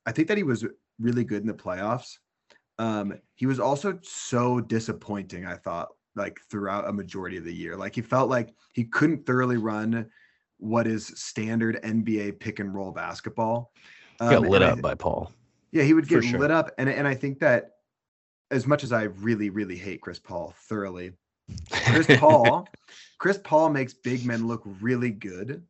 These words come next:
Speaker 1: And I think when push comes to shove in the playoffs, Devin Booker was playing so well, Chris Paul was playing so well. There's so much gravitational pull there. DeAndre Ayton somehow remembered how to catch the basketball over the course of those last couple games.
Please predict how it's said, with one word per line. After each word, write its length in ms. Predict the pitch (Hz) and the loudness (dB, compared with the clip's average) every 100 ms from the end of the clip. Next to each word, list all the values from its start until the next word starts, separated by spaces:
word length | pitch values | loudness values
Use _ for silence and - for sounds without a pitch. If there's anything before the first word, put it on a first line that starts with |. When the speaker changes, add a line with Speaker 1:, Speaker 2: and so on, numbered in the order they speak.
| _ _ _ _ - | _ _ _ _ -10
Speaker 1:
And 320 | 127 135 123 - | -4 -2 -2 -2
I 100 | 127 | -4
think 200 | 151 131 | -4 -4
when 120 | 127 | -4
push 240 | - 139 - | -4 -6 -6
comes 180 | 139 | -8
to 80 | 123 | -8
shove 300 | 117 110 110 | -8 -8 -6
in 60 | 110 | -6
the 60 | |
playoffs, 380 | - 107 107 104 | -8 -6 -4 -6
Devin 240 | 120 113 101 | -8 -8 -6
Booker 320 | 110 110 110 | -6 -6 -6
was 100 | 110 | -8
playing 280 | - 101 101 | -8 -10 -8
so 180 | 107 101 | -8 -4
well, 240 | 101 98 | -2 -4
Chris 200 | - 110 - | -6 -12 -10
Paul 180 | 107 101 | -8 -6
was 100 | 98 | -8
playing 300 | 104 98 98 | -10 -10 -10
so 160 | - | -8
well. 240 | 98 101 101 | -4 -4 -4
There's 180 | 104 | -6
so 120 | - 113 | -6 -6
much 160 | 107 | -4
gravitational 580 | 107 101 104 101 - 95 | -4 -4 -4 -10 -10 -14
pull 260 | - 101 98 | -10 -8 -4
there. 400 | 120 131 131 123 - - - - | 0 2 2 -2 -12 -20 -14 -4
DeAndre 380 | 120 117 117 | -2 0 0
Ayton 220 | 104 110 110 | 0 -2 -2
somehow 300 | 113 110 110 | -6 -6 -4
remembered 360 | 104 104 104 | -6 -6 -6
how 80 | 104 | -6
to 80 | 98 | -8
catch 320 | - 117 - | -6 -8 -8
the 80 | 87 | -6
basketball 680 | 113 113 - - 113 110 104 | -2 -2 -4 -4 -2 -2 -4
over 160 | 101 | -6
the 80 | 104 | -8
course 280 | - 107 104 | -8 -8 -8
of 40 | 104 | -8
those 180 | 101 | -6
last 220 | 104 101 - | -4 -6 -8
couple 220 | 107 101 | -10 -8
games. 420 | 107 104 104 | -6 -4 -6